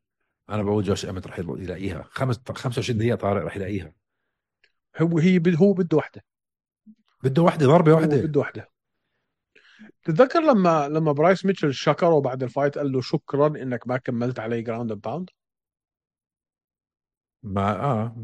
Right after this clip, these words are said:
Speaker 1: ب-،
Speaker 2: يعني كان حاسب حاله بين الأموات
Speaker 1: بس
Speaker 2: هو،
Speaker 1: سوري،
Speaker 2: فاهم؟
Speaker 1: أي واحد، أي واحد كان كمل عليه كان كحش منظمة، سوري. مان، أنا ما عمري شفت حدا يكسر فيه بعد، بعد ضربة. صار يرج زي اللي عنده صرع.
Speaker 2: عاطلة، مان. عاطلة، عاطلة، عاطلة. كانت عاطلة.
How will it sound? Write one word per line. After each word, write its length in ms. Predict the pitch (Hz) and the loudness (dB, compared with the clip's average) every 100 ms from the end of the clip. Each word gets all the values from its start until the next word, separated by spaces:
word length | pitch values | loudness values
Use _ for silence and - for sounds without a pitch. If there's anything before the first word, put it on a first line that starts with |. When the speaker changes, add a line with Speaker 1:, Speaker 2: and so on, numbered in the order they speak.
| - _ _ - _ | -18 _ _ -20 _
Speaker 1:
ب-، 100 | 76 | -10
Speaker 2:
يعني 140 | 117 123 | -6 -4
كان 180 | 143 - | -2 0
حاسب 280 | 180 175 | 0 0
حاله 220 | 139 170 143 | 2 4 4
بين 180 | 156 | 2
الأموات 360 | 139 117 127 151 | 0 -2 -2 -2
Speaker 1:
بس 100 | - | -4
Speaker 2:
هو، 60 | 101 | 2
Speaker 1:
سوري، 280 | 120 110 | 4 6
Speaker 2:
فاهم؟ 100 | 120 | 4
Speaker 1:
أي 220 | 117 110 101 | 2 2 4
واحد، 460 | 104 107 - 87 | 4 2 -2 -8
أي 180 | 107 104 | -4 -2
واحد 320 | 104 98 95 | 0 -2 -6
كان 220 | - 104 | -6 -6
كمل 260 | 87 101 95 | -4 -4 -2
عليه 200 | 85 101 | 0 -2
كان 240 | - 92 | -2 -6
كحش 320 | 85 95 - 85 | -6 -12 -12 -12
منظمة، 400 | 85 82 71 - | -10 -12 -14 -20
سوري. 280 | - - _ _ _ _ _ 90 | -18 -20 _ _ _ _ _ -12
مان، 200 | 80 - _ _ | -12 -12 _ _
أنا 140 | 104 90 | -6 -4
ما 180 | 82 82 | -4 -4
عمري 160 | 104 | -4
شفت 220 | 104 87 | -4 -8
حدا 200 | - 85 | -10 -8
يكسر 180 | 80 - | -8 -8
فيه 160 | - 80 | -8 -10
بعد، 220 | 71 - _ _ - | -10 -14 _ _ -6
بعد 180 | 73 | -6
ضربة. 320 | - 80 - - _ _ | -4 -8 -10 -20 _ _
صار 200 | - 98 | -8 0
يرج 400 | 101 127 101 - | 4 4 4 -4
زي 80 | - | -6
اللي 100 | 107 | -4
عنده 500 | 107 104 98 92 76 - - _ - | -2 2 4 2 -2 -8 -20 _ -6
صرع. 420 | 120 135 120 - _ _ _ | 2 2 2 -6 _ _ _
Speaker 2:
عاطلة، 340 | - 104 - 90 | -20 -20 -20 -20
مان. 160 | 101 _ | _ _
عاطلة، 400 | 107 107 104 87 | -8 -8 -10 -16
عاطلة، 380 | - 90 - - | -16 -20 -20 -20
عاطلة. 380 | - - _ - | -20 -20 _ -18
كانت 400 | 104 92 - - | -18 -18 -20 -20
عاطلة. 560 | - 95 92 - - | -20 -18 -18 -20 -20